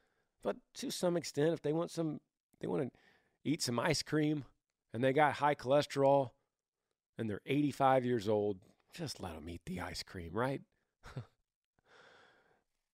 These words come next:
Thanks for the email, buddy.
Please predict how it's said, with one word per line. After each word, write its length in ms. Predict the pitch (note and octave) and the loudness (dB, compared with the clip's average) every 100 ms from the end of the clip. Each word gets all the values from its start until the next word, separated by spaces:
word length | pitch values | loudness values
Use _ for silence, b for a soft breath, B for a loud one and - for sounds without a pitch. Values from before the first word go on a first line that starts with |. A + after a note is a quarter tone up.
| _ _ _ _ _ _ _ _ _ _ _ _ _ - | _ _ _ _ _ _ _ _ _ _ _ _ _ -4
Thanks 200 | C3 A2 | -2 0
for 100 | G#2 | 0
the 100 | F#2+ | 0
email, 220 | F2+ F2 | -4 -6
buddy. 260 | E2 E2+ | -10 -12